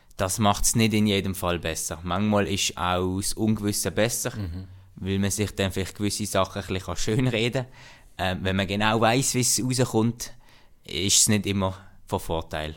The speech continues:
Speaker 1: Aber, äh, ja, schlussendlich, ähm, ist, bedeutet Ungewisses auch immer Stress. Ähm,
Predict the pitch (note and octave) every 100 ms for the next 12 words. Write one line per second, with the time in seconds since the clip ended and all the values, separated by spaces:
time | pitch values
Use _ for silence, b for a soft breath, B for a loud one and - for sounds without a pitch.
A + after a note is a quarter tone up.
0 | - F2 E2 E2+ F2+ E2+ E2+ B B B
1 | B B F2+ D#2+ E2 F#2+ G#2+ G#2+ G#2+ A2
2 | - - G2 G2 G2 G2 F#2+ - _ _
3 | _ _ - - - G2+ - G#2+ G#2 G2+
4 | F#2+ - B2 A2+ A2+ G#2 G2 F#2 G2 G2+
5 | F#2+ - G2 B2 - - - F#2 F#2+ F#2+
6 | F#2